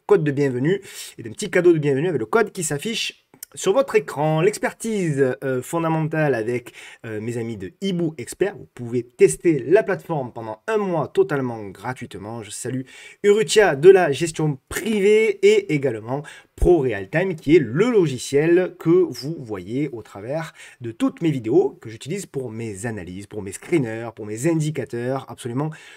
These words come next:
pour tout. Je rappelle également que ce logiciel est gratuit. Il y a beaucoup de choses quand même gratuites qui vous permettent, qui nous permettent, euh, de progresser. L'événement, euh, la semaine prochaine,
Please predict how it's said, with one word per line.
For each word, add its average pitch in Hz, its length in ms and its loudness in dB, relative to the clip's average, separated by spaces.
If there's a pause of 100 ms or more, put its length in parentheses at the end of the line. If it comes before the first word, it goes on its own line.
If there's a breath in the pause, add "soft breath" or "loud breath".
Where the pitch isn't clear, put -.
(280 loud breath)
pour 180 240 -2
tout. 226 240 -2
Je 170 120 -4
rappelle 180 520 2
également 156 540 -2
que 165 120 -4
ce 156 160 -6
logiciel 139 460 -2
est 175 60 2
gratuit. 156 240 -6
Il - 20 -8
y - 20 -8
a 113 40 -12
beaucoup 208 260 -6
de - 60 -8
choses 214 180 2
quand 170 120 -4
même 180 180 -2
gratuites 156 480 -6 (360 loud breath)
qui 156 200 0
vous 156 180 -2
permettent, 156 400 0
qui - 200 -18
nous 208 200 4
permettent, 151 640 -2
euh, 131 400 -2
de 127 220 2
progresser. 135 540 -2
L'événement, 214 800 2 (540 loud breath)
euh, 143 220 2
la 180 180 6
semaine 247 240 2
prochaine, 165 500 2